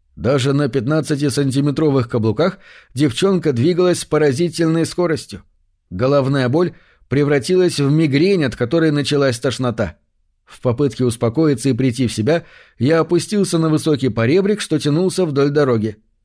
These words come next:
Похоже, женское насилие — характерная и очень опасная особенность этого заказа.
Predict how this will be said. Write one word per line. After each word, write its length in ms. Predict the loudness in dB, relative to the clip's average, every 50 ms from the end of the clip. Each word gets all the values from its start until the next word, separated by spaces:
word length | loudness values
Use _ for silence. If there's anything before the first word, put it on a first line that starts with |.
| _ _ _
Похоже, 520 | -6 -6 -4 -2 -2 -2 0 0 -2 -2 -2 -8 _ _ _ _ _ _ _
женское 580 | -4 -2 0 0 0 -2 -4 -2 0 0 0
насилие — 540 | 2 0 -2 -2 -2 -2 0 2 2 2 0
характерная 760 | 0 0 0 0 0 -2 -2 0 0 0 0 0 0 0 0
и 40 | 0
очень 340 | 0 0 0 0 0 0 0
опасная 580 | 0 0 0 0 -2 -2 -2 -2 -2 0 0 0
особенность 640 | -2 -2 -2 -2 0 0 0 0 0 -2 -2 0 -2
этого 340 | 0 0 0 0 0 0 0
заказа. 480 | 0 -2 -4 -2 -4 -4 -4 -6 -10